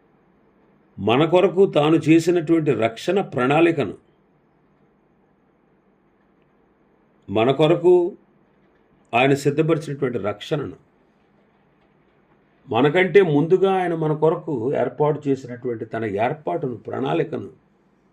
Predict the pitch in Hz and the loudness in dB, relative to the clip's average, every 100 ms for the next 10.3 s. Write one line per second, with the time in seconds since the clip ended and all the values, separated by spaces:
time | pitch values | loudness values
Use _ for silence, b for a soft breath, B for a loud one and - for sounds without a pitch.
0 | _ _ _ _ _ 104 110 131 139 135 | _ _ _ _ _ -4 -2 -2 -2 -4
1 | 110 101 - - - _ _ _ _ _ | -4 -10 -16 -20 -20 _ _ _ _ _
2 | _ _ _ _ _ _ _ _ _ - | _ _ _ _ _ _ _ _ _ -10
3 | 104 123 175 202 196 185 170 127 143 185 | -2 2 4 2 2 0 0 0 0 -2
4 | 165 160 110 - _ _ _ _ _ _ | -2 0 -2 -4 _ _ _ _ _ _
5 | _ _ _ _ _ _ _ _ _ - | _ _ _ _ _ _ _ _ _ -4
6 | 110 113 170 170 160 147 139 127 139 156 | -2 0 -2 -2 0 2 2 0 0 -2
7 | 151 143 120 117 127 127 120 98 - - | -4 -4 -4 -4 -4 -4 -6 -6 -12 -18
8 | - _ _ _ _ _ _ _ - 101 | -20 _ _ _ _ _ _ _ -10 -6
9 | 98 90 - - _ 120 143 156 175 160 | -6 -8 -12 -18 _ -4 -2 0 0 0
10 | 151 135 120 | 0 0 -2